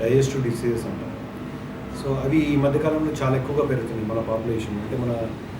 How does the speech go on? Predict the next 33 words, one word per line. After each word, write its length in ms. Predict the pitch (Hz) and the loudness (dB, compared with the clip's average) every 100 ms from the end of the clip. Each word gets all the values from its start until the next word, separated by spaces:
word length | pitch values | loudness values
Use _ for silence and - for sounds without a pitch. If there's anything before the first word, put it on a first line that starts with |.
| - - - - - | -10 -10 -10 -4 0
చేంజెస్, 340 | 123 127 123 | 2 4 2
మన 120 | 120 113 117 | 0 0 4
డైట్‌లో 300 | 131 135 143 | 4 6 4
చేంజ్ 320 | 135 127 127 | 4 4 4
వచ్చి 320 | 123 - 123 | 2 0 2
రావడం 280 | 117 117 120 | 4 4 2
వల్ల 160 | 117 113 | 2 2
కానీ, 580 | 113 113 135 131 123 | 2 2 0 0 -2
స్ట్రెస్ 260 | - 127 123 | -2 0 0
ఫ్యాక్టర్ 360 | 131 127 127 117 | 0 0 0 0
వల్ల 180 | 113 | 2
కానీ, 360 | 110 110 - 135 - - - - - - | 2 0 -2 -4 -4 -8 -10 -10 -10 -4
స్మోకింగ్, 420 | 131 127 123 127 | 2 4 4 2
ఆల్కహాల్ 440 | 120 117 120 117 117 | 6 4 4 4 4
వల్ల 200 | 113 113 | 4 2
కానీ, 600 | 110 110 127 135 - 139 | 0 -2 -2 -2 -4 -4
స్ట్రెస్ 240 | - 127 | -4 -2
ఫ్యాక్టర్‌తో 400 | - 131 - 135 | 0 0 0 0
నిద్ర 280 | 127 120 131 | 0 2 2
లేకపోవడము, 680 | 120 120 - 120 113 117 117 - - - - 135 | 4 2 2 0 0 -2 -4 -8 -10 -8 -4 2
ఈ 20 | |
లైఫ్ 260 | 135 147 | 4 4
స్టైల్ 280 | - 170 156 | 4 0 2
చేంజెస్ 260 | 147 143 135 | 0 0 0
అన్నింటిలో 340 | 131 135 143 | 0 2 2
కూడా, 480 | 135 156 170 143 139 - - - - - - - | 2 2 4 2 2 -6 -10 -10 -10 -12 -10 -6
ఆ, 340 | 127 123 120 127 | -4 -2 -2 2
రావడం 240 | 135 139 | 4 4
వల్ల 420 | 143 160 135 131 123 | 4 4 4 4 2
జీర్ణకోశ 420 | 135 139 143 135 | 2 2 2 2
వ్యాధులు 320 | 135 127 156 160 - | 2 2 2 0 0
అనేక 240 | 127 139 | 0 2
రకమైన 760 | 139 135 135 131 127 127 120 | 2 2 2 2 2 0 0